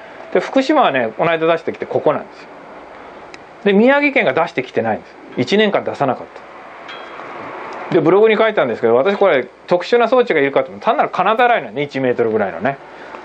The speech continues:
で、金だらいをね、一年間復旧させなかった、宮城県は。だから、どういうことかって言ったら、あれは測ってるんでね。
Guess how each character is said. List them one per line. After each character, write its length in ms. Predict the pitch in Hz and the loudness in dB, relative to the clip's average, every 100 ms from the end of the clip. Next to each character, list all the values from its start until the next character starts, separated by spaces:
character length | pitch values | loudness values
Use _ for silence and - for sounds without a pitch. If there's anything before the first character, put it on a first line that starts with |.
| - | -6
で、 80 | 160 | -2
金 260 | 196 226 | 0 2
だ 100 | 240 | 2
ら 120 | 247 202 | 2 2
い 40 | |
を 60 | 143 | -2
ね、 100 | 120 | -6
一 180 | 127 | -2
年 160 | 214 226 | 0 2
間 140 | 214 | 0
復 140 | - 139 | -2 -2
旧 140 | 151 | -2
さ 120 | 139 | 0
せ 100 | 123 | 0
な 120 | 127 110 | 0 0
か 80 | |
っ 40 | 104 | -2
た、 100 | 104 | -2
宮 220 | 117 113 | 0 0
城 120 | 104 | -2
県 140 | 98 85 | -6 -10
は。 60 | |
だ 60 | - | -12
か 60 | - - - - - - | -16 -18 -18 -20 -20 -4
ら、 80 | 135 | 2
ど 120 | 165 | 4
う 20 | |
い 20 | 214 | 4
う 20 | |
こ 120 | 196 | 2
と 80 | 160 | 0
か 100 | 123 | 0
っ 40 | |
て 60 | - | -4
言 80 | - | -4
っ 20 | |
た 80 | 107 | -4
ら、 180 | 104 - - - - - - - - - - - | -2 -8 -18 -20 -20 -20 -20 -20 -20 -20 -20 -2
あ 80 | 165 | 0
れ 60 | |
は 60 | 302 | 2
測 320 | - - 403 | -2 -2 -2
っ 40 | 403 | 0
て 120 | 392 | -2
る 100 | 123 | -4
ん 80 | - | -4
で 60 | |
ね。 220 | 156 233 | -2 -2